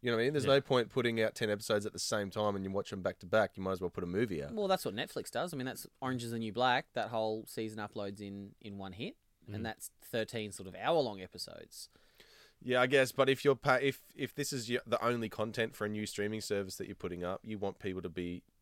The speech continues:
Speaker 1: you know what I mean?
Speaker 3: Yeah, yeah, definitely. And like, and like we're saying, it's like, well, if you sign up for a month and you can watch it all in an hour and a
Speaker 1: An hour and a
Speaker 3: half,
Speaker 1: yeah.
Speaker 3: everything they've got, well, what's, yeah, what's
Speaker 1: What's
Speaker 3: gonna
Speaker 1: the
Speaker 3: be the
Speaker 1: point?
Speaker 3: incentive for you to,
Speaker 1: Whereas if,
Speaker 3: to stay?
Speaker 1: if you have to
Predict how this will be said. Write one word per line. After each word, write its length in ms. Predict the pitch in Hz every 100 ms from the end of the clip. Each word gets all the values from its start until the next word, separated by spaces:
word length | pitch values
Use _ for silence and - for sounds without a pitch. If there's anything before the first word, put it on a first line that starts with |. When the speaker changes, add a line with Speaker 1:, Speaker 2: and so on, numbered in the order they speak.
| _ _ _
Speaker 1:
you 100 | 110
know 80 | 101
what 80 | 92
I 40 |
mean? 80 | 127
Speaker 3:
Yeah, 260 | 151 131 90 -
yeah, 200 | - 135 117
definitely. 320 | 139 127 143
And 80 | 156
like, 120 | 151
and 80 | 147
like 120 | 131 123
we're 40 |
saying, 280 | - 151 113
it's 140 | 107
like, 240 | 120 120 110
well, 180 | 113 - _ _ -
if 120 | 135
you 100 | 131
sign 180 | 139 127
up 120 | 110
for 100 | 113
a 40 | 107
month 380 | 123 107 - - _ _ _ _ - _
and 320 | 117 113 110 110
you 60 |
can 140 | 117 113
watch 200 | 113 113
it 60 |
all 200 | 110 120
in 300 | 104 101 98 - _ _ -
an 120 | 110 110
hour 100 | 104
and 80 |
a 40 | 98
Speaker 1:
An 40 |
hour 80 | 117 92
and 60 | 104
a 40 |
Speaker 3:
half, 80 | 107
Speaker 1:
yeah. 80 | 101 90
Speaker 3:
everything 220 | 113 107
they've 200 | 101 98
got, 280 | 123 120 95
well, 100 | 104
what's, 320 | 113 113 -
yeah, 120 | 120
what's 260 | 110 117 107
Speaker 1:
What's 120 | 104
Speaker 3:
gonna 60 | 113
Speaker 1:
the 80 |
Speaker 3:
be 60 | 117
the 80 | 104
Speaker 1:
point? 140 | 90
Speaker 3:
incentive 340 | - 113 110 101
for 80 | 107
you 180 | 107 104
to, 100 | 101
Speaker 1:
Whereas 240 | 98 92
if, 220 | 98 - -
Speaker 3:
to 100 | -
stay? 460 | 113 - 117 113 107
Speaker 1:
if 140 | 104 107
you 140 | 107
have 180 | 107 -
to 180 | 104 95